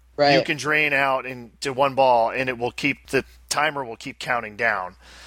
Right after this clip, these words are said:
Speaker 2: So at least you have a chance at hitting the jackpot. But I always like the Lawler, or the Lawler slash Larry DeMar technique, where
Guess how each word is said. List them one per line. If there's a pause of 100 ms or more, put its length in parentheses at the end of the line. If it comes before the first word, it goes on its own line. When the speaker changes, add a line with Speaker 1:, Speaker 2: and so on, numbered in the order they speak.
(120)
Speaker 2:
So
at
least
you
have
a
chance
at
hitting
the
jackpot. (600)
But
I
always
like
the
Lawler, (680)
or (300)
the
Lawler
slash
Larry
DeMar
technique,
where